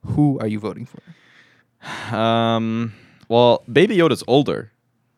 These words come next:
Speaker 2: Like, he's actually, like, fifty years old,
Speaker 1: He
Speaker 2: right?
Speaker 1: is indeed fifty
Speaker 2: And
Speaker 1: years
Speaker 2: Baby
Speaker 1: old.
Speaker 2: Nut is just a fucking
Speaker 1: Undefined.
Speaker 2: infant.
Speaker 1: Undefined. We don't know.
Speaker 2: Right, but he,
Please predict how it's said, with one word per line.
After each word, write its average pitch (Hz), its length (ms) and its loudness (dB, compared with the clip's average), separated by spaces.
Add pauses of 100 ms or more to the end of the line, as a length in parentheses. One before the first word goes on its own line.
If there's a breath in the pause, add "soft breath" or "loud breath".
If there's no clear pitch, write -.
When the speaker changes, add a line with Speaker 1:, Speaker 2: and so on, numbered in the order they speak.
(100)
Speaker 2:
Like, 90 140 -6
he's 110 140 -6
actually, 113 320 -2
like, 87 80 -8
fifty 95 220 -6
years 85 200 -6
old, 58 180 -6
Speaker 1:
He 120 80 -4
Speaker 2:
right? 110 80 -2
Speaker 1:
is 113 160 -4
indeed 107 540 -6
fifty 107 280 -12
Speaker 2:
And 92 140 -4
Speaker 1:
years 80 60 -6
Speaker 2:
Baby 127 260 4
Speaker 1:
old. 92 60 0
Speaker 2:
Nut 92 140 -2
is 82 100 -6
just 87 140 -10
a 82 80 -8
fucking - 300 -8
Speaker 1:
Undefined. 196 680 2
Speaker 2:
infant. - 180 -18
Speaker 1:
Undefined. 196 1000 2
We 127 120 -2
don't 147 200 2
know. 139 300 0
Speaker 2:
Right, 110 200 2
but 107 120 -2
he, 117 220 0